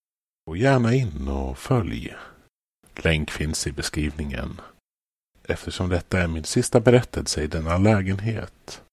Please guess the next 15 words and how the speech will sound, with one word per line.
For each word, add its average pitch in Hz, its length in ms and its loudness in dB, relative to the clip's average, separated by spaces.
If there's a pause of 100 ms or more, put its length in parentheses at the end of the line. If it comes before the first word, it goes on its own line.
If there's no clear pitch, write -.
(400)
Förlåt 92 480 0
om 82 80 -4
jag 85 120 -2
gör 85 240 2
detta 76 280 -6
till 98 180 -4
en 98 100 -2
stor 90 320 0
grej, 82 440 0 (180)
men 92 220 -8
det 95 120 4
gör 104 240 6
mig 90 180 2
lite 82 320 -4
sentimental. 73 1160 -6